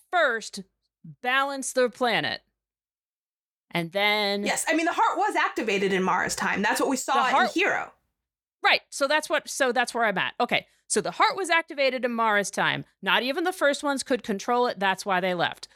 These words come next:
Speaker 1: So the first ones left. They left Mara there to be the weapon. Mara said, "Fuck that."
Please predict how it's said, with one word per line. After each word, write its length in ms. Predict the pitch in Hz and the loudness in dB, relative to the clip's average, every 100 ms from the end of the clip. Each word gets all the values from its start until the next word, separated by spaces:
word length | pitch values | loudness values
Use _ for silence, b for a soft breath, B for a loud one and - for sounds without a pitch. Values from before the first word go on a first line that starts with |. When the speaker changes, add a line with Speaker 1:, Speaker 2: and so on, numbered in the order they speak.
| b | b
Speaker 1:
So 160 | - | 0
the 100 | 175 | 0
first 340 | 170 330 415 - | 0 0 0 0
ones 340 | 370 370 330 | 0 0 0
left. 540 | 220 196 170 - - - _ _ - | -2 0 0 -2 -16 -20 _ _ -4
They 100 | 190 | 0
left 240 | 226 302 | 2 0
Mara 300 | 311 349 359 | 0 0 0
there 480 | 240 226 220 220 214 - | 2 2 2 2 -2 -4
to 120 | 226 | -4
be 260 | 175 240 | 0 0
the 120 | 240 240 | 2 2
weapon. 500 | 196 143 156 151 165 | 2 0 -2 -6 -2
Mara 320 | 202 247 285 | 0 2 0
said, 280 | - 247 208 - | 0 -2 -2 2
"Fuck 240 | 320 370 | 2 0
that." 480 | 196 202 175 170 - | -2 2 2 2 -2